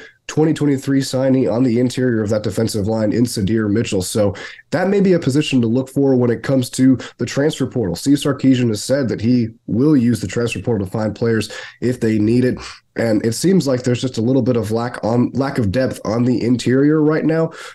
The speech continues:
But if there's one school that can recruit in the transfer portal, Texas is definitely one to keep an eye on for those defensive line recruits. And on the edge,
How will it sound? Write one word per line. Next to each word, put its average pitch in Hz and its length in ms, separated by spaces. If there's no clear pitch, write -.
But 143 300
if 120 140
there's 113 200
one 151 240
school 147 300
that 131 120
can 110 140
recruit 117 220
in 123 80
the 113 60
transfer 120 340
portal, 113 260
Texas 120 400
is 98 120
definitely 113 560
one 117 220
to - 60
keep 123 220
an 101 100
eye 101 220
on 90 260
for 120 120
those 110 160
defensive 107 380
line 107 160
recruits. 104 420
And 104 120
on 113 100
the 113 140
edge, 156 340